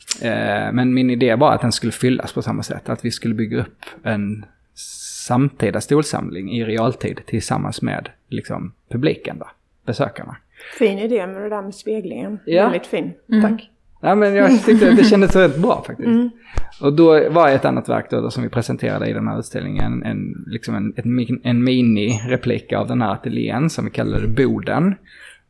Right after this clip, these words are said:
Speaker 1: Eh, där då det fanns tillgång till, alltså, material och, ehm, verktyg. Och sen så hade också, ehm,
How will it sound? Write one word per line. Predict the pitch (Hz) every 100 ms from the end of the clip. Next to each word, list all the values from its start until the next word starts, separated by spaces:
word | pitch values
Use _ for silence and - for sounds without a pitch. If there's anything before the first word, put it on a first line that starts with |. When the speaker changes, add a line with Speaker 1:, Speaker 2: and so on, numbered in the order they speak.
| -
Speaker 1:
Eh, | 107 104 98 101 101 92 95 - - - - - _ -
där | 117 117
då | 117 117 101 104 -
det | 117
fanns | - - 113
tillgång | - 110 110 110
till, | -
alltså, | 113 104 101
material | 117 - 131 151 185 190 - _ _ _ _ _ _ -
och, | - 127 - - - -
ehm, | - 120 113 110 110 110 110 107 - -
verktyg. | 113 113 - - 113 120 120 _ _
Och | -
sen | - 123
så | 123
hade | 120 120
också, | 110 - 110 104 - _ _ _ 240
ehm, | - - - - - - - -